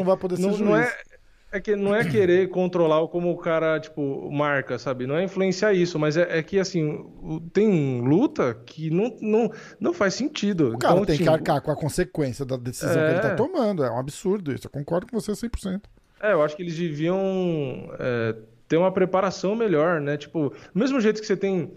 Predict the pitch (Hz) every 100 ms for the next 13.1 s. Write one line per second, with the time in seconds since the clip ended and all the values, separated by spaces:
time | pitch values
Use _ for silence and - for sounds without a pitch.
0 | - - - 180 156 - - 170 170 147
1 | 175 156 - 147 143 139 135 127 139 170
2 | 160 139 131 131 127 139 165 156 123 117
3 | 117 117 117 120 131 120 156 170 - -
4 | - 139 156 143 151 151 147 143 151 196
5 | 147 123 120 131 - 139 120 131 123 123
6 | 135 147 180 135 - 117 117 - - 143
7 | 147 - 180 175 175 156 143 175 175 160
8 | 143 170 208 160 180 185 180 240 202 160
9 | 165 151 147 160 156 202 220 190 165 170
10 | 202 156 120 113 - - - 131 139 151
11 | 196 180 202 277 285 165 175 220 226 -
12 | 160 226 240 - 165 139 151 220 175 139